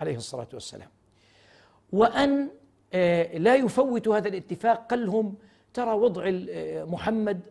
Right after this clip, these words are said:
صلى الله على سيدي محمد، أنا ما رأيت أصحاب رجل عظيم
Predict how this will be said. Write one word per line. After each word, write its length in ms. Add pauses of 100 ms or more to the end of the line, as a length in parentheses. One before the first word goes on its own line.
(140)
صلى 260
الله 240
على 140
سيدي 340
محمد، 400 (580)
أنا 200
ما 240
رأيت 440 (640)
أصحاب 840 (260)
رجل 560 (360)
عظيم 800